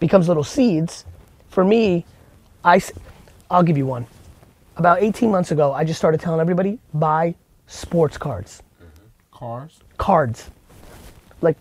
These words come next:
Speaker 1: baseball cards, basketball cards.
Speaker 2: Old ones. Oh, no.
Speaker 1: Just car-, LeBron, Kobe, like, the goats now and the goats of the past. 'Cause I was watching, and I just started re-, looking, and all the sneaker kids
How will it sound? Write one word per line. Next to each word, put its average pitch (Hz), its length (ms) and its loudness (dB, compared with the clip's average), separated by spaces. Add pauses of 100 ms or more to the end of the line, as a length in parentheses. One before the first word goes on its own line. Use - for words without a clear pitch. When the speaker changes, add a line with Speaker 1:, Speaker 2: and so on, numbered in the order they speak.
(300)
Speaker 1:
baseball 180 360 0
cards, 123 280 -10 (100)
basketball 170 400 0
cards. 107 300 -12
Speaker 2:
Old 110 200 -18
ones. 95 260 -20 (140)
Oh, 127 60 -20
no. 92 200 -18 (760)
Speaker 1:
Just - 240 -2
car-, 196 280 4
LeBron, 170 680 2 (220)
Kobe, 156 480 2
like, 160 160 -2 (140)
the 180 60 -4
goats 180 380 2
now 262 300 2
and 208 160 0
the 185 40 0
goats 180 240 -2
of 202 40 -2
the 175 60 -4
past. 165 260 -6 (420)
'Cause 185 140 2
I - 20 10
was 170 160 2
watching, 170 560 2 (460)
and 185 80 2
I 180 40 4
just 220 140 0
started 294 220 0
re-, 208 200 -4
looking, 214 380 2 (100)
and 185 120 0
all 214 160 6
the 240 80 -2
sneaker - 440 2
kids 160 500 0